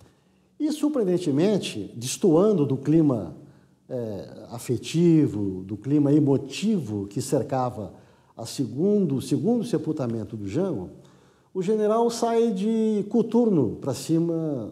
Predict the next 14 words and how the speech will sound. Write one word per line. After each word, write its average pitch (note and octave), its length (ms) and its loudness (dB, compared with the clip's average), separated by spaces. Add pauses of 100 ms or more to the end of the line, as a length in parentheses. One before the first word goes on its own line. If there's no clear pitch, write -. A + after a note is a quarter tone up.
do A2 300 -6
repórter, E3+ 580 0
dizendo, A3 320 0
"Não, B3 440 -2 (500)
não A#3+ 180 -6
há C#4+ 60 -4
retratação B3+ 580 -4
nenhuma, F#3 420 2
não F3 180 2
há A3+ 100 -2
nenhum A3+ 600 0
erro F3+ 520 4
a A#2 60 -2
reparar. A2+ 680 -6